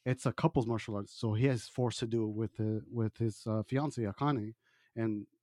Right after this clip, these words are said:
they don't really get along 'cause they're, like, a straw fighting couple, whatever, whatever. And, uh,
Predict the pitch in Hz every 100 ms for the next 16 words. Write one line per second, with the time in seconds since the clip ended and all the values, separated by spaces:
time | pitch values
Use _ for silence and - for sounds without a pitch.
0 | _ - 123 139 127 123 110 110 104 131
1 | 131 113 101 110 101 101 95 - - -
2 | _ 131 - - 123 113 110 _ - -
3 | 139 123 - 117 113 117 107 113 110 107
4 | 107 107 113 113 110 _ _ _ _ _
5 | _ _ - 120 113 117 110